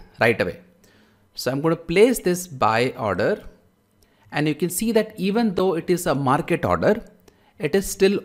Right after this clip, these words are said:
open. It's not executed yet. It is still open.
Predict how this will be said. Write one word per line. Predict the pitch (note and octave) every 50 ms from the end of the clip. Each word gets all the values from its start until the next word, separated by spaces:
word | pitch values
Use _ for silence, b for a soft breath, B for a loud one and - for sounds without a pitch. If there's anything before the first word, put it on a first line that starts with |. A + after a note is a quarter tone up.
| - -
open. | A#2 A#2 A2 - - A#2+ G#2+ A#2
It's | C3 - - -
not | G3 A#3 A#3 - - -
executed | A2+ C3+ C3 C3+ D#3 G3 F#3 - F#3+ E3+ D#3 - D#3 B2
yet. | G#2+ F2+ D#2 - - - - _ _ _ _
It | - C3 D3
is | E3+ E3+
still | - - - D#3+ F#3+ G#3 - - - -
open. | A#3 B2 - - A2+ F2 -